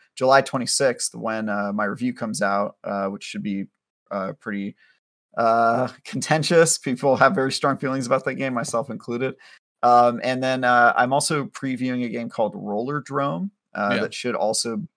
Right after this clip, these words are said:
Speaker 1: live that same morning, July twenty-sixth. I
Speaker 2: Oh,
Speaker 1: think I have
Speaker 2: wonderful
Speaker 1: two ar-
Speaker 2: timing. Gotta love that.
Speaker 1: Timing.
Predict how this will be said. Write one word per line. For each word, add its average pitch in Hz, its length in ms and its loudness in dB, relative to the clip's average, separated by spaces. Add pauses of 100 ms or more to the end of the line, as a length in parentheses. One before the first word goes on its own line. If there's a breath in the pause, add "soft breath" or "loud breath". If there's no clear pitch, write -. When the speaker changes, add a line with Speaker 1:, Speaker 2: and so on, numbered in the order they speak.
(120)
Speaker 1:
live 104 360 2
that 110 180 0
same 120 360 -4
morning, 127 500 -4
July 139 260 2
twenty-sixth. 147 560 -6
I - 0 -
Speaker 2:
Oh, 160 40 0
Speaker 1:
think 123 120 -2
I - 20 -4
have - 0 -
Speaker 2:
wonderful 131 340 -2
Speaker 1:
two 110 100 -2
ar- 131 100 0
Speaker 2:
timing. 120 300 -4
Gotta 120 200 -10
love 117 180 -10
that. 120 200 -10 (1040)
Speaker 1:
Timing. 127 440 0